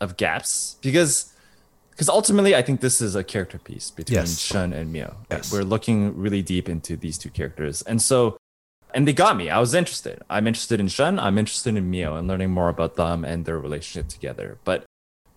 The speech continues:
Speaker 1: uh, these gaps, especially, v-, it happens very early on.
Speaker 2: Yes.
Speaker 1: Like, I'm gonna say,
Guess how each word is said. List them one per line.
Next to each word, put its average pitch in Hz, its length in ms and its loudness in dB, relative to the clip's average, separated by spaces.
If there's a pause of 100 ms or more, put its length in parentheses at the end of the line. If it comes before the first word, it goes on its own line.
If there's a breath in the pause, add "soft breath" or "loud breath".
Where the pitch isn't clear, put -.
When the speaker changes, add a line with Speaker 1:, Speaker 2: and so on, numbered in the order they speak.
(380)
Speaker 1:
uh, 90 180 0
these 117 240 2
gaps, 120 280 2
especially, 165 520 2 (280)
v-, 110 260 -2
it 131 100 4
happens 147 300 4
very 107 280 4 (140)
early 98 280 0
on. 104 320 -8
Speaker 2:
Yes. 101 280 -2
Speaker 1:
Like, 104 180 2
I'm 110 60 2
gonna 113 140 4
say, 92 420 2